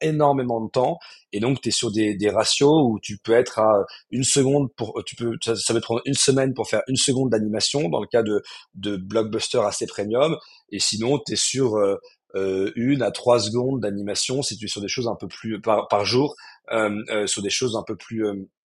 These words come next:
un peu moins premium, tu vois. Mais ça reste extrêmement long de dire que t'arrives à faire que trois secondes en une journée, euh, par, par animateur. Euh, et, et donc, nous, c'est vraiment sur cette partie-là qu'on se concentre.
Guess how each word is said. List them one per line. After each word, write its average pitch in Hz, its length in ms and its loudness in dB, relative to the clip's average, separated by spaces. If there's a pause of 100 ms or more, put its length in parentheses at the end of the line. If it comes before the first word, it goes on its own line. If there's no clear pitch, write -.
(440)
un 120 60 2
peu 123 120 0
moins 120 180 2
premium, 104 380 -2
tu - 100 -10
vois. 90 120 -6 (180)
Mais 107 100 -4
ça - 120 -2
reste 123 240 0
extrêmement 120 720 0
long 135 380 0
de 110 80 -2
dire 113 260 -2
que 110 300 -2
t'arrives 110 200 2
à 113 40 2
faire 120 160 -4
que 113 80 -2
trois 120 260 0
secondes 131 400 0
en 110 160 -4
une 131 160 -4
journée, 120 380 -4 (460)
euh, 101 540 2
par, 110 340 2
par 120 140 4
animateur. 110 420 -2 (540)
Euh, 92 300 -2 (180)
et, 117 320 0
et 117 60 -2
donc, 120 260 -4
nous, 147 140 -2
c'est 151 140 -2
vraiment 127 200 2
sur 151 160 -4
cette - 220 -2
partie-là 131 360 0
qu'on 110 140 -8
se - 80 -10
concentre. - 480 -6